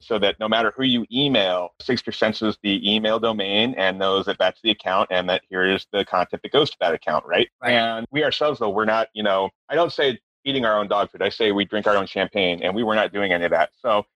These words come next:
Speaker 1: to be a legitimate player in the category, we needed to have a very, very legit A B M program.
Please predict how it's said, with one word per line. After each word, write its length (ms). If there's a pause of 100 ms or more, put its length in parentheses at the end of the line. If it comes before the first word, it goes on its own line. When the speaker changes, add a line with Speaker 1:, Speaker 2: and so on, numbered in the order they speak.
(100)
Speaker 1:
to 80
be 240
a 80
legitimate 480
player 200
in 60
the 80
category, 440
we 180
needed 320
to 80
have 280
a 160
very, 380 (180)
very 220
legit 360 (160)
A 100
B 80
M 100
program. 480